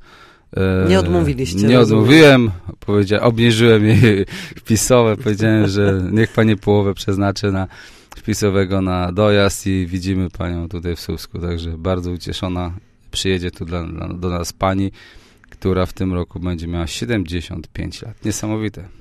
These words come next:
Speaker 2: No niesamowite, absolutnie. O której zaczyna się bieg?
Speaker 1: Bieg zaczyna się o dwunastej. S-, dwunastej to jest start taki ostry, tak? E, mm, no i cóż, e, zobaczymy. Na pewno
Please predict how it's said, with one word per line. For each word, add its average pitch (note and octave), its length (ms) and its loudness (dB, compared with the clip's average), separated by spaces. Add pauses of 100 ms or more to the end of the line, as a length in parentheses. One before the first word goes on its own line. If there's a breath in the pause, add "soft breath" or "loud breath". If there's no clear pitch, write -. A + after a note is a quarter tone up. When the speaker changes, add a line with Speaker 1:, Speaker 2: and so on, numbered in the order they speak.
Speaker 2:
No D3+ 80 -2
niesamowite, F3+ 720 -6
absolutnie. B2+ 560 -6
O E3 60 -6
której D#3 280 -2
zaczyna C#3 360 -6
się D3 140 -12
bieg? F#3+ 340 -8 (180)
Speaker 1:
Bieg A2 260 2
zaczyna A#2 340 -2
się - 160 -4
o - 20 -2
dwunastej. A2+ 760 0
S-, - 240 -8
dwunastej G#2 680 -2
to G2+ 100 -4
jest F#2+ 120 -4
start - 560 -4
taki F#2 320 -8
ostry, G#2 500 -4
tak? G2+ 260 -8 (160)
E, F#2+ 380 -4 (760 loud breath)
mm, F#2+ 600 -2
no - 180 -6
i - 400 -2 (140)
cóż, - 560 -4
e, G2+ 180 0
zobaczymy. G#2+ 720 -4
Na G#2 140 -2
pewno B2+ 460 -2